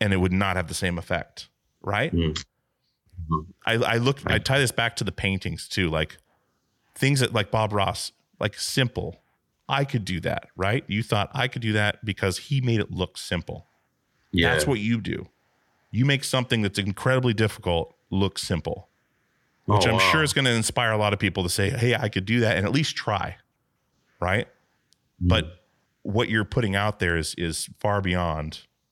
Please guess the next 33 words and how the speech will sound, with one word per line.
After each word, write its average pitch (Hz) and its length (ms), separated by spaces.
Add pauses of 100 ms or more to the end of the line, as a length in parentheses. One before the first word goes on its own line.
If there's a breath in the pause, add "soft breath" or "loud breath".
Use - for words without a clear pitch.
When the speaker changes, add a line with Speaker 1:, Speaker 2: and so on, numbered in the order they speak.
(140)
Speaker 1:
you 90 100
know, 78 320 (100)
um, 85 460 (520)
what 98 160
a - 40
lot 90 140
of 82 60
people 80 200
can 82 200
do. 80 360 (140)
And 87 120
I, 87 140 (100)
and 90 140
I 85 60
love 90 340
that - 300 (560)
about 85 260
what 78 220
you 80 80
do, 76 280 (400)
you 85 140
know? 78 220
Speaker 2:
Thank 87 320
you. 87 240 (120)
Speaker 1:
And 95 80
you're 101 60
Speaker 2:
Thank 127 80
Speaker 1:
just - 100
a 98 60
Speaker 2:
you. - 20
Speaker 1:
genuine 85 460
person. 80 400
I, 80 120